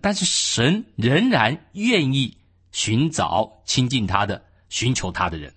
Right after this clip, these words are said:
那么接下来我们就来看异象与灵命的关系。神借着异象、异梦向人说话，并不是以属灵生命的好坏来做衡量的标准，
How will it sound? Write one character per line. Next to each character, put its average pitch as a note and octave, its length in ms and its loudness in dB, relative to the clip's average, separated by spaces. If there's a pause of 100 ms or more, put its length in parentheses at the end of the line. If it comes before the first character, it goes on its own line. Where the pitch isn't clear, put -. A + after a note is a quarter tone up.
(400)
那 A2 120 -2
么 A2 80 0
接 D#3 120 2
下 D#3+ 160 4
来 B2 100 4
我 A2+ 40 2
们 A2+ 100 -2
就 B2 80 0
来 A2+ 120 2
看 - 260 0 (340)
异 B3+ 220 2
象 C#3 280 2
与 G2 180 -2
灵 F#2+ 180 0
命 C#3+ 160 2
的 F#2 60 -2
关 F#2+ 220 -2
系。 F2+ 240 -6 (440)
神 G#3+ 340 0
借 C#4+ 180 2
着 E4 100 0
异 A3+ 220 0
象、 F3+ 320 2
异 G#3+ 140 0
梦 F#3 180 2
向 D#3+ 240 0
人 A#2 120 0
说 E3 220 -2
话， D#3 180 0 (400)
并 B3+ 200 2
不 A#3 60 -2
是 A#3+ 140 0
以 F#3 140 0
属 A#2 460 -2
灵 A#2 200 2
生 C4+ 360 0
命 C4+ 260 2
的 C#3 100 -2
好 F2+ 480 -4
坏 - 280 0 (120)
来 A2 180 2
做 A#2+ 200 -2
衡 G2+ 260 -4
量 G#2 180 2
的 G#2 60 -2
标 A2+ 320 0
准， - 160 -10